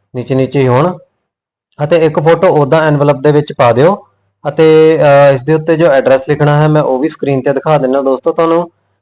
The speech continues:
ਜੋ ਐਡਰੈਸ ਹੋਏਗਾ, ਉਹ ਇਹ ਹੋਏਗਾ ਦੋਸਤੋ, Office of District Social Security Officer ਪਟਿਆਲਾ,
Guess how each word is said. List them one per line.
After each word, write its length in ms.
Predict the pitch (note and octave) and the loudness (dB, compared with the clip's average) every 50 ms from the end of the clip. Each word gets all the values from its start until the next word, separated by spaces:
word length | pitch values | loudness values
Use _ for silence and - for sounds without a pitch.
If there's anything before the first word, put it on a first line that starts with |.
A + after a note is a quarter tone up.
| _ _ - | _ _ -8
ਜੋ 200 | B2+ D3 E3+ D3 | -4 -2 0 2
ਐਡਰੈਸ 360 | D3 C#3 C#3+ D3+ D#3 D#3 - | 2 2 2 0 0 0 0
ਹੋਏਗਾ, 300 | E3 D#3+ E3 D#3 D#3+ E3 | 0 2 2 2 2 2
ਉਹ 140 | E3 E3+ E3+ | 4 4 4
ਇਹ 100 | D#3+ D3 | 2 2
ਹੋਏਗਾ 320 | D3 D3+ D3+ D#3 D3+ D3+ | 2 2 2 2 2 2
ਦੋਸਤੋ, 340 | D3 D3 D3 C#3 - F3+ F#3 F3+ F#3 - _ _ _ _ _ _ - D3 D3 | 0 0 -2 -2 0 0 0 0 -2 -6 _ _ _ _ _ _ -2 0 0
Office 260 | D3 D3+ F#3+ G3 E3+ | 0 0 -2 -2 -4
of 480 | F3 - C#3+ D3 D3 D3+ D3+ D3+ E3+ F3 | -2 0 0 2 2 2 2 2 0 0
District 680 | E3 C#3+ C#3 B2+ - - - D#3+ E3 D#3+ - - F3+ F3 | 0 0 -2 -4 -4 -4 -2 -2 -2 -2 0 0 0 0
Social 480 | E3+ - - C3+ C3+ B2+ - D#3+ E3 | 0 -2 -2 -2 -2 0 0 0 -2
Security 600 | E3+ E3 E3 D3 D3+ - C3+ C3 C#3 C3+ D#3+ F3 D3+ C#3+ | -2 -2 -4 -6 -2 0 0 0 0 0 -2 -2 0 0
Officer 480 | C3 - - B2+ - - D#3 E3 F3 E3 | -2 -2 -4 -8 -6 -4 -2 -2 -2 -2
ਪਟਿਆਲਾ, 480 | - D3 C3+ B2+ A#2 A2 G#2 G2 F#2 | -4 -4 -2 0 0 0 0 -4 -6